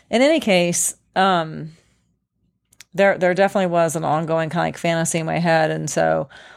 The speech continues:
Mister A took that and kind of orchestrated, um, a scenario, uh, and that we played out several times,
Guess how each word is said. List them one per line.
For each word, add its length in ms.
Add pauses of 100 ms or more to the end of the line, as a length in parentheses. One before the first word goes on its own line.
(120)
Mister 300
A 120
took 200
that 320
and 140
kind 200
of 140
orchestrated, 1000
um, 440
a 80
scenario, 880 (220)
uh, 280
and 200
that 60
we 120
played 320
out 480
several 240
times, 480